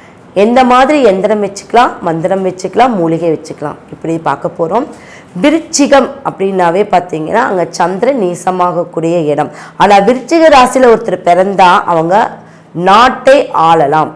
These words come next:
அப்படின்னு சொல்லுவாங்க. விருச்சிகத்துக்கு அவ்வளோ பவர் இருக்கு. அங்க சந்திரன் நீசமாகக்கூடிய அமைப்பு கிடையாது. காலபுருஷத்துவத்துக்கு எட்டாம் இடம், ரகசியங்கள் பார்த்தீங்கன்னா அவங்க கிட்ட தான் இருக்கும். எப்படி வாழ்ந்தாங்க, எப்படி வளர்ந்தாங்க,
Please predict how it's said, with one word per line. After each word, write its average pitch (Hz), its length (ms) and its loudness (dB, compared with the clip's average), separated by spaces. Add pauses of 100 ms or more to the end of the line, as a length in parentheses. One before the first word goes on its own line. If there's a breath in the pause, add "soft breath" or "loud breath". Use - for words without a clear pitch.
அப்படின்னு 156 340 -4
சொல்லுவாங்க. 156 420 -2
விருச்சிகத்துக்கு 185 600 -2
அவ்வளோ 185 320 0 (160)
பவர் 202 240 2
இருக்கு. - 360 -8 (680 loud breath)
அங்க 170 280 0
சந்திரன் 214 460 2
நீசமாகக்கூடிய 226 800 0
அமைப்பு 190 400 -2
கிடையாது. 156 800 -2 (320 loud breath)
காலபுருஷத்துவத்துக்கு 214 1200 2
எட்டாம் 208 420 0
இடம், 160 180 0 (120)
ரகசியங்கள் 220 840 2
பார்த்தீங்கன்னா 175 400 0
அவங்க 185 200 0
கிட்ட 170 180 -4
தான் 185 120 4
இருக்கும். 170 200 -2
எப்படி 190 340 -2
வாழ்ந்தாங்க, 190 640 2
எப்படி 160 320 -4
வளர்ந்தாங்க, 202 600 2